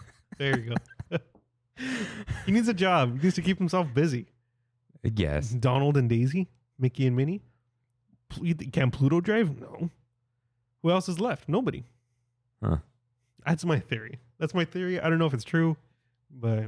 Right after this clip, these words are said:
Speaker 2: Oh, that wasn't fifteen years ago. That was, like, ten years ago. But whatever.
Speaker 1: Still,
Speaker 2: Yeah.
Speaker 1: it's crazy.
Speaker 2: Um, <laughs> so,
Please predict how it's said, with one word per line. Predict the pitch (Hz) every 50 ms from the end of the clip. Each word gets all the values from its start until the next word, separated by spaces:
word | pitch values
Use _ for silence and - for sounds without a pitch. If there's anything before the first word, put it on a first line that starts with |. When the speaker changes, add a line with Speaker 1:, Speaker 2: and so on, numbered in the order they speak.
| - - -
Speaker 2:
Oh, | 92
that | 92 104
wasn't | 120 117 107 85
fifteen | - - - - - 67
years | 67 73 78
ago. | 73 76
That | 85
was, | 87 82
like, | 73 -
ten | - - - 55
years | 58 67 69 -
ago. | - - 78 - _ _ _ _ _ _ _ _ _ _ _ _ _ _ _ _ _ _ _ -
But | 85 87
whatever. | 87 82 76 76 78
Speaker 1:
Still, | 80 - - - 123 117 - - - _ _ -
Speaker 2:
Yeah. | -
Speaker 1:
it's | - - -
crazy. | - - 107 101 - - 120 _ _ _ _ _ _ _ _ _ _ _ _ _ _ _ _ _ _ _ _ _ _ _ -
Speaker 2:
Um, | 92 90 95 87 78 78 - - 92 92 - - _ _ _ _ _ _ _
<laughs> | _ _ _ _ _ _ - - - -
so, | - - 107 98 95 98 95 95